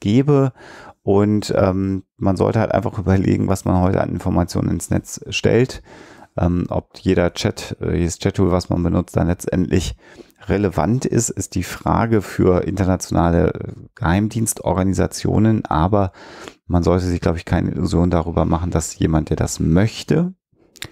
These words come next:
auch reingucken kann in die Dinge, die man ins Netz hineinschreibt.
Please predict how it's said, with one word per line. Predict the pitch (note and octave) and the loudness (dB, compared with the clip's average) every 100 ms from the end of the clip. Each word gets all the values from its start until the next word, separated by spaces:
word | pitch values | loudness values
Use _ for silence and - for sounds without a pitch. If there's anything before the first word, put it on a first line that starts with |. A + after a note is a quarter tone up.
| - _ _ _ | -20 _ _ _
auch | G2 F#2 | -4 0
reingucken | D#2 D#2+ - - - | 0 0 -4 -8 -4
kann | C2+ B1+ C2+ - | -4 -4 -8 -10
in | D2 | -6
die | C#2 | -4
Dinge, | C#2 C2+ | -2 -2
die | - | -2
man | - - | -2 -4
ins | - - - | -6 -8 -6
Netz | - - | -6 -6
hineinschreibt. | - - - - - - | -4 -4 -4 -8 -10 -12